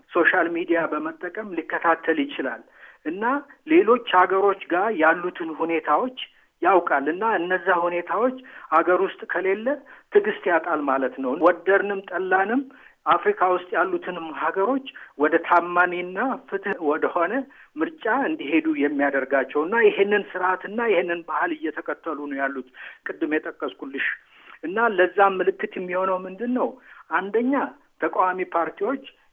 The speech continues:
የገዢውን ፓርቲ አሸንፈው ስልጣን ለመያዝ ሲችሉ ያ ሲደጋገም፣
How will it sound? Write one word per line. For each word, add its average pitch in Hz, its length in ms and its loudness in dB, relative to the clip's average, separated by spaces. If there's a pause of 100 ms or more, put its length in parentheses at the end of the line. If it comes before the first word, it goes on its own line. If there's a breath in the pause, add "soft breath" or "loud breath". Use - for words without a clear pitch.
የገዢውን 160 460 2
ፓርቲ 151 360 0
አሸንፈው 160 640 -2
ስልጣን 151 380 -2
ለመያዝ 127 340 -2
ሲችሉ 110 360 -12 (440 loud breath)
ያ 170 220 6
ሲደጋገም፣ 123 840 0